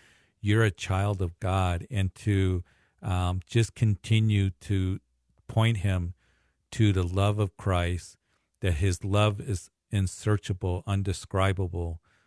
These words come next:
um, immeasurable. Uh, you know, Romans chapter eight is a great, great chapter to take and speak about those principles that are there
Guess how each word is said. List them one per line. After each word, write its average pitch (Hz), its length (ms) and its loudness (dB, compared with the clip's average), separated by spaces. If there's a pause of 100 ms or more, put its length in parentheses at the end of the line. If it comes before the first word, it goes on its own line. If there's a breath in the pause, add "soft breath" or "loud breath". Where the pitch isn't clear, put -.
(160)
um, 90 600 -4
immeasurable. 98 1080 0 (360)
Uh, 87 300 -8
you 147 220 0
know, 95 180 2
Romans 101 500 2
chapter 101 440 0
eight 95 180 0
is - 80 -12
a 85 80 -6 (300)
great, 107 400 2
great 98 400 0 (200)
chapter 104 480 -2
to 95 160 -2
take - 440 -2 (160)
and 95 360 -2 (260 soft breath)
speak - 380 -2
about 104 380 0
those 101 220 0
principles 98 560 0
that 92 160 0
are 95 80 4
there 92 520 2